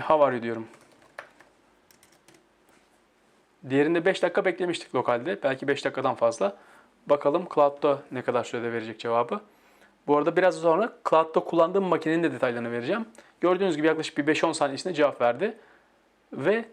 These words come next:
Türkçe cevap verdi ve gördüğünüz gibi biraz da trip attı. Yani. Şimdi soruyorum.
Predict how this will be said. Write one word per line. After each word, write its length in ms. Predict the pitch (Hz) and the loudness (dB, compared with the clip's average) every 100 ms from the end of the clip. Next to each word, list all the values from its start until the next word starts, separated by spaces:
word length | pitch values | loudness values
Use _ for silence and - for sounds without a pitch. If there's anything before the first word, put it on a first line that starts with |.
| _ - | _ -6
Türkçe 260 | 233 226 185 | -2 0 4
cevap 340 | 131 120 - | 4 4 2
verdi 220 | 123 202 | 0 2
ve 80 | 196 | 2
gördüğünüz 480 | 160 175 175 208 165 | 4 2 2 0 0
gibi 200 | 214 180 | -2 2
biraz 240 | 170 151 | 2 4
da 160 | 226 - | 2 2
trip 240 | 170 160 | 2 4
attı. 360 | 113 - - - _ _ _ _ _ _ _ _ | 2 -2 -18 -18 _ _ _ _ _ _ _ _
Yani. 340 | 127 117 113 107 - _ _ _ _ - - - _ _ | -2 -2 -2 -10 -18 _ _ _ _ -20 -20 -20 _ _
Şimdi 260 | - 165 190 | -6 -6 -2
soruyorum. 420 | - 151 131 | 2 2 2